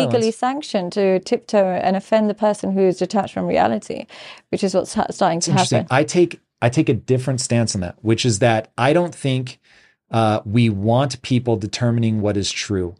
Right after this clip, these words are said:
Speaker 1: Mm.
Speaker 2: I think, going back to my obsession, the key is that you don't want anybody who gets to be the arbiter
Speaker 1: Mm.
Speaker 2: of what is true.
Speaker 1: Yeah.
Speaker 2: Because that's where we run into trouble.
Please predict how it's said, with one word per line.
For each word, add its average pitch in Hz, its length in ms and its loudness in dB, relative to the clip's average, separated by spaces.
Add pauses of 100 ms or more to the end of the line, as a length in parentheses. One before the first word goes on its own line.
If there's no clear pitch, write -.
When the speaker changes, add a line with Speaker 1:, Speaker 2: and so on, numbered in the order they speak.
Speaker 1:
Mm. 208 60 2
Speaker 2:
I 127 160 4
think, 127 440 -4 (300)
going 117 260 2
back 113 220 2
to - 100 -8
my 120 140 0
obsession, 123 640 -2 (180)
the 120 560 4 (120)
key 190 420 2
is 113 380 2
that 110 420 0
you 117 240 2
don't 147 420 0
want 135 320 -2
anybody 117 540 0
who 113 180 0
gets 123 320 0
to 123 120 -4
be 110 300 2
the 104 140 0
arbiter 101 800 -2
Speaker 1:
Mm. 107 60 -2
Speaker 2:
of 101 340 -2
what 104 260 0
is 104 160 -2
true. 104 520 -4
Speaker 1:
Yeah. 202 280 -2 (160)
Speaker 2:
Because 127 240 2
that's 123 300 2
where 143 120 4
we 131 100 4
run 113 240 0
into 101 140 -4
trouble. 92 400 -4